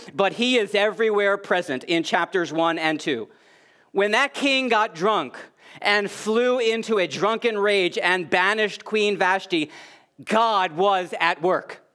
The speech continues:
And I want to be very careful in saying that because I do not want you to hear me say, "God made him a drunk man and made him an evil pervert." God does not do sin. He doesn't act sinfully.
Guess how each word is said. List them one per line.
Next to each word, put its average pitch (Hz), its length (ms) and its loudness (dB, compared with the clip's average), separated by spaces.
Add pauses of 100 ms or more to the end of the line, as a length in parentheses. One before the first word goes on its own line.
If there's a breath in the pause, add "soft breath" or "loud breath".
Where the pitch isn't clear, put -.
(680)
And 185 120 2
I 196 100 2
want 233 200 -2
to 240 80 -2
be 208 160 0
very 240 220 0
careful 277 500 -2
in 240 100 0
saying 262 280 -2
that 190 100 0
because 190 180 0
I 185 80 0
do 170 160 -2
not 233 300 0
want 202 180 -4
you 185 100 0
to 170 100 0
hear 180 160 0
me 165 120 0
say, 202 300 -2 (320 loud breath)
"God 220 400 2
made 220 380 0
him 180 260 -2 (180 loud breath)
a 180 120 0
drunk 196 360 0
man 175 440 0 (160 loud breath)
and 190 260 0
made 220 280 2
him 170 260 -2 (180 loud breath)
an 190 160 0
evil 190 380 0
pervert." 165 520 -2 (520 soft breath)
God 214 380 0
does 208 260 0
not 202 380 0
do 214 240 0
sin. 180 420 -2
He 175 160 0
doesn't 196 400 -2
act 214 380 0 (100)
sinfully. 226 480 0